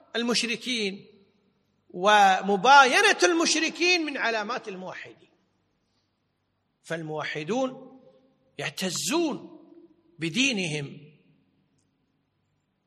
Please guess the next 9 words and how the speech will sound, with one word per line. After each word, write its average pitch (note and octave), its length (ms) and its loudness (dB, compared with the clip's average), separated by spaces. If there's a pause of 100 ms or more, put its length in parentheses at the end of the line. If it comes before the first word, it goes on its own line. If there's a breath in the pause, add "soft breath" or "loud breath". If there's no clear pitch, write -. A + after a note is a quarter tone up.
يعتزون G3+ 920 -2 (1080)
بمظاهر C#4 720 2
دينهم، G#3 720 -6
شعارات D#4+ 640 2
دينهم، C#4 600 -4 (1080)
بمعابدهم، C#4 1000 2 (1600)
ما E3+ 100 -10
عندهم A#3+ 280 -4
تنازل. G3 460 -14